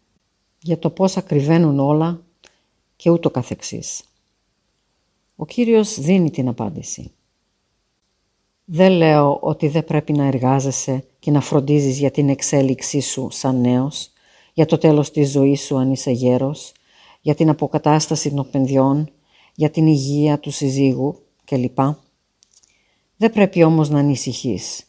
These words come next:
γιατί ο Κύριος ενδιαφέρεται για όλα αυτά.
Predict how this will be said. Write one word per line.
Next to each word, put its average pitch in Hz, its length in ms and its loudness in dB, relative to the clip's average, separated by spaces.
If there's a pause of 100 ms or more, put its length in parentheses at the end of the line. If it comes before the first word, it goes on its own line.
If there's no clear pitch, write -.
(340)
γιατί 156 340 2
ο 156 40 4
Κύριος 190 540 0
ενδιαφέρεται 156 840 -2
για 151 260 -2
όλα 135 200 0
αυτά. 95 400 -10